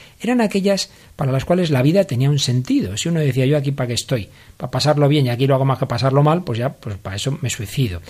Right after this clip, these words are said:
Se tiraban contra las, eh, las vallas electrificadas, se suicidaban. Mientras que aquellos que, que veían que su vida tenía un sentido más allá de esa situación inmediata, tenían más resistencia, luchaban, confiaban en sobrevivir. Por ello,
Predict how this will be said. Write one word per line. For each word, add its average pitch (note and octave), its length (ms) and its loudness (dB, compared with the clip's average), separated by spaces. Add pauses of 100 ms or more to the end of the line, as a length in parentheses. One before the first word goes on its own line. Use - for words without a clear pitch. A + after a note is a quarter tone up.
(180)
Se - 140 -12
tiraban B2 400 -2
contra A#2+ 400 -2
las, A2 480 -4
eh, G#2 480 -10 (100)
las G#2+ 200 -10
vallas C3+ 340 2
electrificadas, F3+ 720 0
se B2+ 120 0
suicidaban. G#2 640 -4 (520)
Mientras G#3+ 460 2
que C3+ 140 -2
aquellos G#3 420 2
que, D#3 340 -4
que - 160 -2
veían E3+ 320 2
que D#3+ 120 0
su C3+ 120 -2
vida D#3 220 2
tenía C#3+ 240 2
un C#3+ 140 4
sentido C#3 500 2
más E3+ 220 4
allá C#3 280 0 (340)
de C3+ 100 0
esa C3+ 160 2
situación B2 440 0
inmediata, B2 580 0 (200)
tenían C#3 260 2
más E3+ 180 4
resistencia, F#3+ 720 0
luchaban, B2+ 540 0
confiaban B2+ 600 -2 (280)
en C#3+ 160 2
sobrevivir. G#2 640 -4 (400)
Por - 140 0
ello, G#3+ 300 2